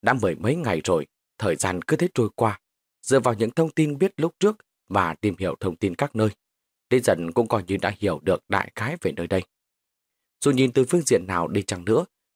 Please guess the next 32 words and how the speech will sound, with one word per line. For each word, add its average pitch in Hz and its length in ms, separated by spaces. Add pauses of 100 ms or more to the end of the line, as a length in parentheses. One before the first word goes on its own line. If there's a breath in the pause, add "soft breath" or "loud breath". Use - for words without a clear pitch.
thì 147 100
đại 123 160
đô 139 340
cũng 143 200
không 98 180
khác - 220
gì 87 240 (220)
các 117 160
đô 92 180
thị 101 180 (100)
ở 92 100
ngoại 82 240
giới. 135 240 (640)
Có 170 120
lẽ 156 260
điểm 131 200
khác 131 140
biệt 101 240
duy 101 140
nhất 131 240 (260)
là 117 160
không 156 140
có 190 160
sự - 160
uy 101 240
hiếp 147 160 (140)
của 80 320
các - 160
thế 139 100
gia 87 180
cường 85 280
đại, 82 200